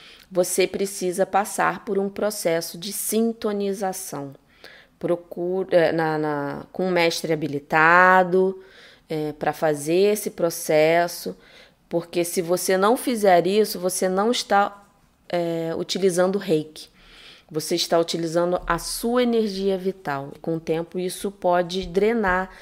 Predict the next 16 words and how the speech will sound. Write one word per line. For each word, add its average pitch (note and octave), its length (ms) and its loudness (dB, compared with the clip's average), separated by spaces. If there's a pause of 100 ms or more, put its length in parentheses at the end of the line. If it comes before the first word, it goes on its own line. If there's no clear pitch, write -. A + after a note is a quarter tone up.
(180)
né? D#3 80 -8
Você D#3+ 160 -6
pode, D#3+ 340 -4
às E3 120 -6
vezes, E3 240 -4
se - 240 -12
sentir E3+ 240 -8
mais D3 200 -6
cansada F3 920 -2
e, E3+ 180 -4
às F#3 140 -10
vezes, F3+ 280 -6
não F#3+ 180 -6
sabe F#3 320 -4
por - 240 -12
quê. C#3+ 240 -10